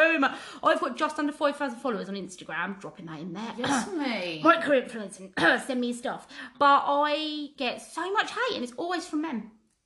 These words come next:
Speaker 1: It's hardly ever from women.
Speaker 2: Emasculated.
Speaker 1: I'm just emasculating them left, right, and fucking sideways.
Speaker 2: They are emasculated.
Speaker 1: Cutting their
Speaker 2: It's
Speaker 1: fucking
Speaker 2: the
Speaker 1: balls
Speaker 2: power.
Speaker 1: off.
Speaker 2: I think that, you know, I think, you know,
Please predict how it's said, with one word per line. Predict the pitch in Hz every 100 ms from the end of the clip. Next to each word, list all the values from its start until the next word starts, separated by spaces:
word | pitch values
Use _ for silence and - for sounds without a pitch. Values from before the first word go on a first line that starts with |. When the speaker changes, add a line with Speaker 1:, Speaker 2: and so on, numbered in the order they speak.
| _
Speaker 1:
It's |
hardly | - 294 269 277
ever | 269
from | 269 262
women. | 233 196 190 - _ _ -
Speaker 2:
Emasculated. | 214 202 190 - 226 202 190 - 170 170 277
Speaker 1:
I'm | 349
just | 320
emasculating | 208 220 247 - - 208 202 214
them | 233
left, | 226 -
right, | 214
and |
fucking | 208 - 202
sideways. | 220 202 190 185 185
Speaker 2:
They | 180 185
are | 214 208 214 220
emasculated. | 254 285 359
Speaker 1:
Cutting | 339
their | 330
Speaker 2:
It's | 330 330 320
Speaker 1:
fucking | 285
Speaker 2:
the |
Speaker 1:
balls | 247 226
Speaker 2:
power. | - - 202 -
Speaker 1:
off. | -
Speaker 2:
I |
think | 247 381 415
that, | 349 -
you | 269
know, | 247 165 170 - - -
I | 349
think, | 370 466 285
you | 254
know, | 285 180